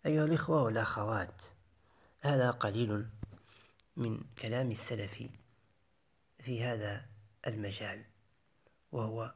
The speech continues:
أن يشتغل الشخص بما يعنيه، ويحذر من أن يتكلم أو يشتغل بما لا يعنيه. ولنعلم أيها الإخوة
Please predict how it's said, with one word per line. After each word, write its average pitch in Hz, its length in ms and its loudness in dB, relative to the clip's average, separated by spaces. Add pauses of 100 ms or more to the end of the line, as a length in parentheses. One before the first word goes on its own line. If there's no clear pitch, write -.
(560)
أن 117 80 -4
يشتغل 113 420 -2
الشخص - 440 -4 (400)
بما 110 500 0 (120)
يعنيه، 120 680 0 (680)
ويحذر 135 600 0 (520)
من 143 240 2 (160)
أن 123 60 -2
يتكلم 123 800 -2 (460)
أو 123 120 6
يشتغل 127 720 0
بما 131 460 2
لا 120 300 2
يعنيه. 107 720 -2 (1500)
ولنعلم 135 600 2 (480)
أيها 117 220 -2
الإخوة 117 480 -4